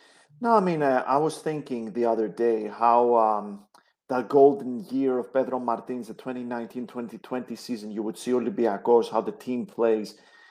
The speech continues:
and you would just put them against anyone. You would say, "You know what, I'm gonna put them against anyone, and I actually, I'm giving them a very good chance of getting a,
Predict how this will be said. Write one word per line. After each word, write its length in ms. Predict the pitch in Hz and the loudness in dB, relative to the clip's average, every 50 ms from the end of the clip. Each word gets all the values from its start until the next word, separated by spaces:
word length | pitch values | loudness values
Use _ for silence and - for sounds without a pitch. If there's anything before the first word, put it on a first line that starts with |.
| _ _ _ _ _ _ - | _ _ _ _ _ _ -4
and 180 | 120 127 131 135 | -2 0 4 4
you 80 | 180 | 4
would 80 | 175 - | 4 4
just 240 | 139 120 - - - | 4 0 0 0 2
put 160 | 143 135 - | 2 2 2
them 140 | 131 120 120 | 2 -2 -2
against 340 | 98 - 113 107 101 - | -2 -2 -2 -2 -2 -2
anyone. 540 | 117 120 117 113 104 98 92 95 92 85 - _ _ | 0 0 0 -2 -4 -4 -4 -6 -8 -10 -12 _ _
You 140 | - 98 120 | -4 -4 -2
would 140 | 123 123 - | -2 -4 -4
say, 280 | - - 123 113 110 | -2 0 0 2 2
"You 100 | 107 107 | 0 -2
know 120 | 110 110 110 | -4 -2 0
what, 160 | 113 113 110 | 0 0 0
I'm 100 | 113 117 | -2 -4
gonna 140 | 110 113 101 | -6 -8 -6
put 180 | - - 113 | -4 -6 -6
them 140 | - 107 107 | -6 -6 -8
against 280 | 104 - 101 95 - - | -6 -8 -10 -8 -6 -4
anyone, 460 | 110 113 113 107 101 101 107 104 101 | -4 -4 -4 -6 -6 -6 -6 -6 -6
and 300 | 101 98 98 98 95 - _ _ - | -8 -8 -10 -10 -12 -16 _ _ -8
I 140 | 107 104 107 | -6 -4 -2
actually, 500 | 107 110 - - - 113 110 113 - - | -2 -4 -4 -4 -2 -2 0 0 0 0
I'm 200 | 110 120 123 117 | -2 -2 -2 0
giving 280 | 95 127 107 107 104 101 | 0 -2 -2 -2 -4 -6
them 100 | 104 101 | -6 -6
a 60 | 101 | -4
very 260 | - 117 110 107 107 | 0 0 0 2 0
good 160 | 104 113 92 | -2 -6 -8
chance 360 | - - - 104 104 104 - | -8 -8 -8 -8 -6 -8 -8
of 100 | 101 95 | -8 -4
getting 260 | 90 113 101 104 101 101 | -2 -2 -2 -2 -2 -4
a, 180 | 98 98 98 | -4 -6 -8